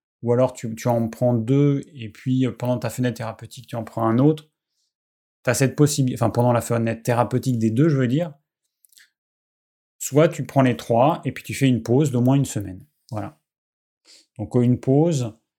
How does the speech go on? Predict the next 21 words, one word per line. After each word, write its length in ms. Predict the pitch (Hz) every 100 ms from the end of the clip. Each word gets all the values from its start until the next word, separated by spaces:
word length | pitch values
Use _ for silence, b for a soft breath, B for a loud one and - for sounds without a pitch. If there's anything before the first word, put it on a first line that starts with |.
| _ _ _
Alors 240 | 123 120 117
bon, 100 | 143
il 60 |
n'y 60 | 117
a 80 | 104
pas 180 | 151
de 20 | 147
science 300 | 143 120 123
exacte, 440 | 110 135 147 -
hein, 200 | 120 120
mais 200 | 107 113
en 200 | 135 123
gros, 520 | 113 117 147 170 170 _ _ _ _ _ _
euh, 140 | 117 113
tous 240 | 113 127
les, 280 | 131 143 143
euh, 180 | 123 117
deux 260 | 107 107
mois 180 | 143 143
de 100 | 135
cure, 600 | - 135 131 170 139 110